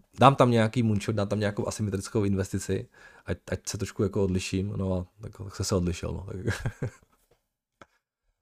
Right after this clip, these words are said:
takže trošku fail, no, ale tak, eh, co už. Ehm. Stane se. No, dobrý, eh, takže Shield Therapeutics, zajímavý, ale, ale,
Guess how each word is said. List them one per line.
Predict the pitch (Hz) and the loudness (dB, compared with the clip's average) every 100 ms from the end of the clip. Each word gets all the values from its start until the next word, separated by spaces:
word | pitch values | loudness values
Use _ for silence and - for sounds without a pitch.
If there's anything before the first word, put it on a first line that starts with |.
| _ | _
takže | 117 117 | 0 2
trošku | 123 113 120 | 2 -2 -4
fail, | - 107 104 | -2 2 4
no, | 98 | 4
ale | 92 92 | 2 2
tak, | 90 - | -2 -4
eh, | 85 - | -6 -6
co | - | -8
už. | 85 85 - - _ _ _ - | -8 -10 -16 -20 _ _ _ -14
Ehm. | - 82 85 _ _ _ _ _ _ _ _ _ _ _ _ _ _ _ _ _ _ - - - | -12 -12 -14 _ _ _ _ _ _ _ _ _ _ _ _ _ _ _ _ _ _ -20 -20 -6
Stane | - 110 | 2 2
se. | 95 65 - _ _ _ _ - - - - - | 2 -4 -14 _ _ _ _ -20 -20 -20 -14 4
No, | 139 113 | 4 6
dobrý, | 127 98 | 4 4
eh, | 87 - 95 95 98 98 | 0 -4 -2 2 2 2
takže | 104 135 | 0 0
Shield | - 127 | 2 4
Therapeutics, | 135 117 101 87 - | 4 4 0 -2 0
zajímavý, | 107 120 120 117 | 2 4 4 4
ale, | 110 104 90 | 4 4 4
ale, | 95 92 87 | 4 2 -2